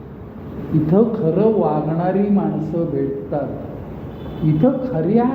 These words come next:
अर्थाने तुला पाहिजे ती नाही, परंतु तुला आवश्यक असेल ती मदत करणारी माणसं इथे भेटतात शब्दानी. इथं तुम्हाला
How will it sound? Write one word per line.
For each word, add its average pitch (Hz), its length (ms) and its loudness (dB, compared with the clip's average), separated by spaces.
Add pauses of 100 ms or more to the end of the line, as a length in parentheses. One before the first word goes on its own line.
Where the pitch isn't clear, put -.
अर्थाने 190 840 2 (920)
तुला 202 320 4 (200)
पाहिजे 220 420 4 (160)
ती 233 200 6
नाही, 196 560 4 (1040)
परंतु 175 540 2 (320)
तुला 175 340 4 (180)
आवश्यक 185 760 0
असेल 175 560 -2
ती 202 200 4 (840)
मदत 160 540 4 (100)
करणारी 156 540 2
माणसं 160 600 0
इथे - 480 -2
भेटतात 151 540 -2 (760)
शब्दानी. 156 800 2 (2000)
इथं 202 300 6
तुम्हाला 226 300 4